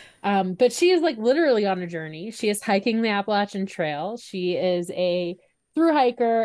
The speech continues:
and she is literally on a journey. So she ha-, goes through a very public breakup on the trail, and then she hikes her way to Green Valley. She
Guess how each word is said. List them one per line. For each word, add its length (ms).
and 300
she 160
is 120
literally 440
on 180
a 40
journey. 500
So 540
she 200
ha-, 200
goes 220
through 180
a 100
very 180
public 420
breakup 380
on 120
the 100
trail, 560
and 180
then 200
she 160
hikes 340
her 80
way 180
to 80
Green 320
Valley. 760
She 720